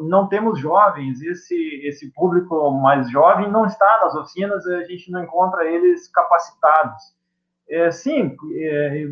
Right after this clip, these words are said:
há uma, uma grande demanda de necessidade, muitos talentos se perdendo, né? Mas, é, a-, não adianta a gente ficar apontando culpados, nesse caso. Nós temos que fazer alguma coisa.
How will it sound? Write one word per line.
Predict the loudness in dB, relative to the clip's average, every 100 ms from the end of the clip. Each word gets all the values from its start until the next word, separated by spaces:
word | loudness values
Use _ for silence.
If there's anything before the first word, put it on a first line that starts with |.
| -6 0
há | 4 6
uma, | 6 4
uma | 2 -2 -2 -4 -2 -2 2
grande | 2 0 0
demanda | 0 0 0 2 2 2 4 2 0
de | -2
necessidade, | -6 -6 -6 -4 2 4 4 -2
muitos | -6 -6 -8 -4
talentos | 0 0 0 -8 -12
se | -10
perdendo, | -4 -2 -4 -6 -6 -8
né? | -12 -14 _ _ _ _ -2
Mas, | 4 6 6 4 -4 -8
é, | -6 -6 -10 -16 -4
a-, | -2 0
não | 0
adianta | 2 0 -2
a | -4
gente | -4 -4 -6 -10 -10
ficar | -10 -8 -2 0 -2 -6 -18 _
apontando | -2 0 0 0 0 0
culpados, | 0 4 4 4 -2 -10
nesse | -8 -6 0
caso. | 2 2 -2 _ _ -6
Nós | -6 -4
temos | -2 -2 -2 -6
que | -4
fazer | -2 0 2
alguma | 0 0 -2
coisa. | -4 -4 -8